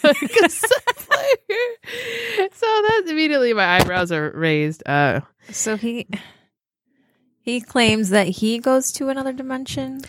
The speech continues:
Speaker 2: and records this?
Speaker 1: No. He came across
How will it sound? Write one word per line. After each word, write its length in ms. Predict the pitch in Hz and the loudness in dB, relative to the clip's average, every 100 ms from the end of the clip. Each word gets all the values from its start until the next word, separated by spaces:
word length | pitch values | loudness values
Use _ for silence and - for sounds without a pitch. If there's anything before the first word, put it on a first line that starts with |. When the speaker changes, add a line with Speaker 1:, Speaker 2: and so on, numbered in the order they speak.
| - | -4
Speaker 2:
and 120 | 226 | 0
records 440 | 214 202 208 208 208 | 2 4 6 4 4
this? 360 | 269 277 - _ _ - | 2 0 -6 _ _ 0
Speaker 1:
No. 540 | 208 220 151 - - _ _ _ _ _ _ - | 2 4 2 -2 -16 _ _ _ _ _ _ -12
He 600 | - 233 247 254 247 - - 170 | -2 2 2 2 2 -2 -6 -6
came 260 | - 233 214 | 4 4 4
across 520 | 208 214 190 190 | 2 4 6 2